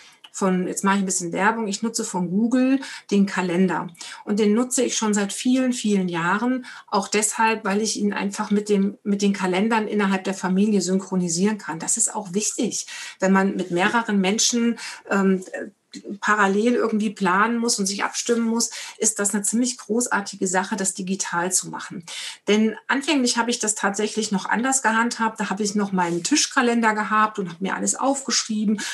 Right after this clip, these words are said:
Dann habe ich das übertragen in den Google-Kalender. Und man kann sich vorstellen, dass das oftmals auch schiefgegangen ist. Jetzt ist es so, wir haben einen Familienkalender, da hat jeder seinen eigenen, die synchronisieren sich untereinander.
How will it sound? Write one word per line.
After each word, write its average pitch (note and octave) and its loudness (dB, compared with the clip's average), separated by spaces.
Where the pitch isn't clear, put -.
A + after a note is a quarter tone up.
Dann F#3 0
habe E3+ -4
ich - -6
das G3 0
übertragen B3+ 2
in G3+ 0
den F#3+ 2
Google-Kalender. G#3 2
Und G3+ 4
man F#3+ 4
kann G#3+ -2
sich G3+ -2
vorstellen, G3 -2
dass G3+ 0
das - -4
oftmals G3+ 2
auch G#3 -6
schiefgegangen E3+ -4
ist. - -4
Jetzt A#3+ 0
ist G3 -2
es F#3 2
so, A#3+ 0
wir F#3+ 0
haben F#3 -2
einen E3+ -8
Familienkalender, G#3 2
da F3 -6
hat F3 -6
jeder F#3 -2
seinen E3 -6
eigenen, G3+ 2
die F3 -6
synchronisieren F#3 0
sich G#3+ -2
untereinander. F#3 -2